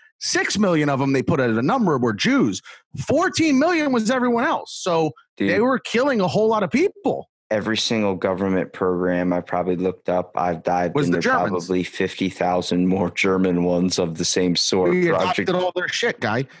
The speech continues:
Speaker 1: Don't you understand? nasa is Werner von Braun. That's
Speaker 2: Yeah,
Speaker 1: their whole
Speaker 2: that's,
Speaker 1: rocket
Speaker 2: that's the whole,
Speaker 1: program
Speaker 2: that's the
Speaker 1: was
Speaker 2: whole
Speaker 1: Nazi.
Speaker 2: Operation Paperclip.
Speaker 1: Hello?
Speaker 2: The fact that we took
Speaker 1: Exactly. I
Speaker 2: everything
Speaker 1: mean,
Speaker 2: that
Speaker 1: come
Speaker 2: goes
Speaker 1: on,
Speaker 2: into our
Speaker 1: folks.
Speaker 2: thing, man.
Speaker 1: Well, you know why that is? They were brilliant.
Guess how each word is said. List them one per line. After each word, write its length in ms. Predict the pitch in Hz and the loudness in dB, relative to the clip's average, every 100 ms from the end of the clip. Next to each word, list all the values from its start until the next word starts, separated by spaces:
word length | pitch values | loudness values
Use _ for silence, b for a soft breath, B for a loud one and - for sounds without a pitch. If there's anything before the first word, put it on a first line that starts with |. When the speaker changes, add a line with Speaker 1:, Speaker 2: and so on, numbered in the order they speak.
| - | -6
Speaker 1:
Don't 140 | 180 | -2
you 60 | 226 | 0
understand? 320 | 170 208 147 | 0 2 2
nasa 360 | 151 170 - 185 | 0 0 0 0
is 140 | 117 | 2
Werner 360 | 104 135 147 131 | 0 0 0 0
von 240 | 135 127 | 0 0
Braun. 400 | 113 117 151 170 - | 0 0 -2 -4 -4
That's 240 | 123 - | -4 0
Speaker 2:
Yeah, 80 | 123 120 | 0 2
Speaker 1:
their 40 | |
whole 60 | 107 | 2
Speaker 2:
that's, 320 | 117 117 - | 0 0 -2
Speaker 1:
rocket 100 | 135 | 0
Speaker 2:
that's 160 | 113 113 | 0 0
the 80 | 131 | 0
whole, 200 | 110 117 | 0 0
Speaker 1:
program 200 | 117 110 | 0 -2
Speaker 2:
that's 140 | 110 | 0
the 80 | 120 | -2
Speaker 1:
was 80 | 104 | 0
Speaker 2:
whole 120 | 107 107 | 0 -2
Speaker 1:
Nazi. 180 | 110 - | -6 -6
Speaker 2:
Operation 600 | 98 104 104 101 - 95 | -4 -2 0 -2 -2 -2
Paperclip. 540 | 104 101 92 127 92 | -2 -2 -4 -2 0
Speaker 1:
Hello? 280 | 170 156 156 | 0 0 0
Speaker 2:
The 60 | 98 | 0
fact 180 | 92 - | -2 -2
that 100 | 92 | 0
we 140 | 95 | -2
took 180 | - 101 | 0 -2
Speaker 1:
Exactly. 180 | 185 92 | 0 -2
I 40 | |
Speaker 2:
everything 300 | 92 101 101 | -2 -2 -2
Speaker 1:
mean, 80 | 92 | 0
Speaker 2:
that 80 | 90 | 0
Speaker 1:
come 100 | 254 | 0
Speaker 2:
goes 160 | 92 - | -2 -2
Speaker 1:
on, 80 | - | -2
Speaker 2:
into 100 | 92 | -2
our 120 | 82 185 | 0 0
Speaker 1:
folks. 220 | 87 78 | -2 -4
Speaker 2:
thing, 100 | 62 | -4
man. 180 | 78 - _ _ | -4 -6 _ _
Speaker 1:
Well, 260 | 233 226 - 220 185 190 | -2 -2 -2 -8 -4 -2
you 80 | 196 | 0
know 60 | 220 | 0
why 140 | 226 | 0
that 120 | 220 | 0
is? 300 | 214 302 240 - _ 196 | 0 0 -4 -12 _ -2
They 100 | 208 | 0
were 120 | 254 | 0
brilliant. 480 | 180 320 392 107 | 0 0 0 -2